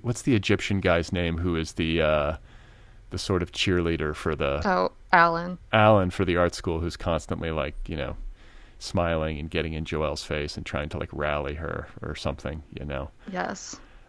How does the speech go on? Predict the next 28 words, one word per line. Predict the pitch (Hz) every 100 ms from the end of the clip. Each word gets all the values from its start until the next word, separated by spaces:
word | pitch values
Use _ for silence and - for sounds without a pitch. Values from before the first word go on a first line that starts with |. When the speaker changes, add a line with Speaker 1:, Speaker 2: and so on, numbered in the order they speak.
| - _ -
Speaker 1:
But | 131 120 117 - -
teacher-wise, | - 196 214 160 120 110 104 104 120 113
there's | - 113
not | 127 123
a | 120
lot | 117 113
of | 107
that. | 101 101 107
It's | 113 -
really, | 127 156 165
you've | 143 123 120
kinda | 151 147
narrowed | 127 123 120 117
it |
down | 117 113 110
to, | 113
like, | 104
the | 113 -
intimate | 113 110 110 101 - - - - - - - - - - - - - -
particulars | 113 - 120 - 104 101 95 -
of | - 98
Joelle's | 98 101 98 95 95 - - -
life | 101 101 95 92 85 - - - -
as | 101 87
a |
student. | 85 - - 117 104 80 76 - - - - - - - - -
And | 107 107
then | 113 110 107